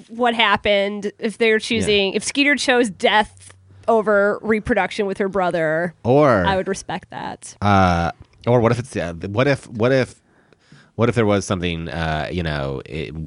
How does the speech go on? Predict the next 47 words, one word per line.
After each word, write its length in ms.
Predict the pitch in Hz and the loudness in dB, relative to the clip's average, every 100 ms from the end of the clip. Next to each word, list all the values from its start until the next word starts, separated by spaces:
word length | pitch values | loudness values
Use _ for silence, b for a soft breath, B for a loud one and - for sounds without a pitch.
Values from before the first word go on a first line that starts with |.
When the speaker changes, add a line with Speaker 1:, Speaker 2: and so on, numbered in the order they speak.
| - | -8
Speaker 3:
it, 160 | 82 | -4
what 160 | 85 107 | 2 2
if 220 | 107 - - | 2 -6 -16
Skeeter 560 | - - - 107 101 | -16 -14 -4 0 2
was 300 | 87 95 85 | 2 2 0
into 400 | - 95 95 92 | -6 -6 -4 -2
it 180 | 76 76 - | -2 -4 -8
and 120 | 85 | -10
she 120 | 92 | -8
made 260 | 85 87 82 | 0 0 0
advances 500 | 71 82 85 - 76 | -2 -4 -4 -6 -8
on 140 | 73 | -8
her 80 | 71 | -8
brother, 480 | 69 82 78 73 73 | -2 0 0 -2 -4
and 180 | 87 85 | -6 -6
when 260 | 76 76 71 B B - | -6 -8 -12 B B -10
he 160 | 101 | -6
rejected 480 | 82 71 80 80 85 | -4 -4 -4 -4 -6
her, 320 | 76 71 69 - | -4 -4 -6 -8
she 260 | - 85 | -8 -4
was 160 | 80 71 | -4 -4
like, 220 | 78 73 | -4 -4
"You 160 | 73 80 | -8 -10
need, 200 | 80 76 | -10 -10
you 80 | 67 | -10
need 60 | 71 | -10
to 60 | 67 | -8
get 120 | 65 | -6
out 160 | 53 | -6
of 60 | 50 | -8
here. 460 | 80 64 50 95 101 | -12 -12 -12 -14 -12
You, 240 | 98 92 | -12 -10
like, 400 | 90 90 80 90 | -6 -6 -6 -8
get, 320 | 95 76 90 | -6 -6 -6
get, 360 | 87 85 104 92 | -6 -8 -8 -6
get 140 | 92 | -4
out 200 | 76 65 | -2 -4
of 80 | 64 | -6
here, 160 | 82 71 | -8 -6
you 160 | 65 | -8
freak." 500 | - 64 53 143 - - | -8 -8 -6 -10 -12 -8
Speaker 1:
Oh 60 | |
my 140 | 190 180 | -6 -6
Speaker 3:
I 40 | |
can't, 340 | 196 185 190 190 | -4 -2 -2 -2
Speaker 1:
God. 80 | |
Speaker 3:
yeah. 440 | 180 76 64 73 | -4 -4 -4 -6